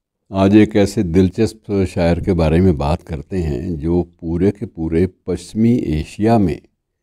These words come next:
आज भी पूरे सम्मान, पूरे शौक़ और पूरे ज़ौक़ के साथ याद किया जाता है, और वो है मिर्ज़ा गालिब।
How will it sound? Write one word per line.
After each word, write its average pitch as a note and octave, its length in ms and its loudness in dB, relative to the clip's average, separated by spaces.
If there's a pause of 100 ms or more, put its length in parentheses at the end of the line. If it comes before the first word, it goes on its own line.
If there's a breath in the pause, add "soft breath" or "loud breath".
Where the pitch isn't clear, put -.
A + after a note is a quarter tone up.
(600)
आज B2+ 400 6
भी F#2+ 520 4 (420)
पूरे G2 260 4
सम्मान, F2 760 2
पूरे E2 380 -4
शौक़ F2+ 600 0
और F2 80 -6 (120)
पूरे F2 260 -4
ज़ौक़ F#2 480 0
के F2+ 80 -6
साथ - 380 -8
याद D2+ 220 -6 (100)
किया D2 160 -8
जाता B1+ 340 -8
है, - 240 -20 (1080)
और G2 100 -2
वो G2+ 160 6
है F2+ 140 4
मिर्ज़ा E2 320 2
गालिब। C#2 320 -8